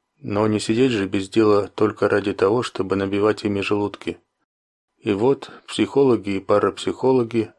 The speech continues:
биологи и экологи, онтогенетики и эпигенетики засобирались домой. Очередной рейсовый должен был прибыть на Венеру через четыре месяца.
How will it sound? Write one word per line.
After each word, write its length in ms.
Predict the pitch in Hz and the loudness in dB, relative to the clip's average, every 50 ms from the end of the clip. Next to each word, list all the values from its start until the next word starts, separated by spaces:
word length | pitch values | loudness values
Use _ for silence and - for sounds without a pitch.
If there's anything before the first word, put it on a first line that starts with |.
| _ _ | _ _
биологи 640 | 120 107 104 113 113 127 135 123 110 98 92 92 98 | -10 0 2 4 6 6 6 6 4 2 0 -2 -6
и 460 | 95 90 - 98 104 101 101 95 95 | -6 -6 -6 -6 -6 -4 -4 -4 -6
экологи, 640 | 92 - - 135 139 131 120 117 113 - 113 107 104 _ _ | -6 -2 0 2 2 4 2 0 0 -2 -6 -6 -6 _ _
онтогенетики 1000 | - 110 123 113 107 - - 107 107 110 117 123 127 120 - - 92 - - 98 | 0 0 0 0 0 0 -2 -2 0 0 2 2 2 0 -2 -6 -8 -6 -6 -6
и 540 | - - - - 101 101 98 98 95 95 | -6 -6 -6 -6 -6 -4 -4 -6 -6 -8
эпигенетики 1120 | 98 - - 123 131 127 - 123 117 107 120 120 120 117 110 - - - - - 101 104 - _ _ _ | -8 -4 0 0 0 0 0 -4 -4 -2 -2 0 0 0 0 -2 -6 -6 -2 -4 -4 -4 -6 _ _ _
засобирались 920 | - 127 107 107 104 - - 107 104 107 107 120 131 127 117 110 107 - - - | -8 -2 0 0 0 0 0 2 2 4 4 4 4 4 2 -2 -4 -6 -10 -12
домой. 520 | 110 101 104 110 107 101 95 92 90 - _ _ _ _ _ _ _ _ _ _ _ _ _ _ | -6 -2 0 0 2 2 0 -2 -2 -6 _ _ _ _ _ _ _ _ _ _ _ _ _ _
Очередной 680 | _ - 113 101 - - - 113 117 117 117 143 147 131 | _ -6 -6 -6 -4 -2 -2 0 0 2 2 2 2 4
рейсовый 540 | 113 110 123 135 123 - - 101 98 98 98 | 4 4 4 4 2 0 -2 -2 -2 -2 0
должен 420 | 98 113 123 127 117 110 110 104 | 2 2 2 4 4 2 0 0
был 160 | 98 104 101 | 0 -2 -4
прибыть 480 | 98 - - 110 107 104 120 123 120 _ | -4 -4 -2 -4 0 0 0 -2 -2 _
на 60 | 104 | -4
Венеру 560 | 98 95 98 101 113 123 123 117 110 104 - - _ _ _ | -2 -2 0 0 0 0 2 0 0 -2 -2 -10 _ _ _
через 340 | - - 120 110 104 104 | -4 0 0 2 2 0
четыре 460 | - - - - - - 120 117 120 110 | -4 -6 -10 -8 -2 -2 -2 0 0 -2
месяца. 600 | 107 104 98 - - - - - - - - | -2 -4 -4 -6 -8 -10 -12 -12 -14 -14 -16